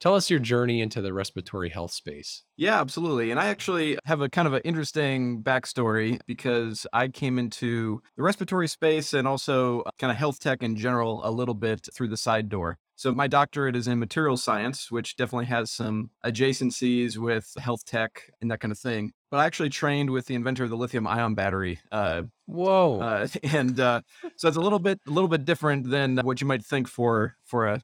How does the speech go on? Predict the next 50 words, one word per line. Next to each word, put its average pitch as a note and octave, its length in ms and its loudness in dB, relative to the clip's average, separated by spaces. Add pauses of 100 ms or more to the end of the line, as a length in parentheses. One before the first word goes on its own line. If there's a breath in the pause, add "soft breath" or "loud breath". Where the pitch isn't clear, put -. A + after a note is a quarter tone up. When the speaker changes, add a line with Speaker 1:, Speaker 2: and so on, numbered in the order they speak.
Speaker 2:
a A2+ 60 -4
health C#3 200 0
tech C3 240 0
entrepreneur. A2+ 560 -2 (220)
But, B2+ 300 0 (220)
um, C3 460 2
was D3+ 160 0
working G3+ 240 4
with F#3+ 140 2
him G3 340 2
and D3 320 2
I C#3+ 80 2
got D3+ 220 2
really C#3+ 640 0
interested C#3+ 720 0
in B2+ 540 -2
how - 200 -2
do F3+ 100 -2
you E3+ 100 -2
get C3+ 400 -4
technologies A#2+ 920 -2
that G#2+ 100 -6
we've A2 140 -6
invested A#2+ 420 -2
in A#2 300 -2 (180)
as A#2 140 -4
a A2 40 -6
country, D#3+ 480 -2
as A#2+ 140 0
universities, B2 1120 -2
how F3+ 60 -2
do G#3 60 0
you - 20 0
get G3 100 -4
those D3 140 0
off C3+ 160 0
the B2 60 -6
bench A#2 500 -2
and A#2 140 -4
into B2 200 2
the A2+ 80 0
world, A2 400 0 (180)
uh, A2 240 0
as B2 100 0
a A2 60 -8
product D3+ 400 2
or B2+ 80 0
as G#2+ 100 -4
a G2+ 40 -10
service? - 540 -8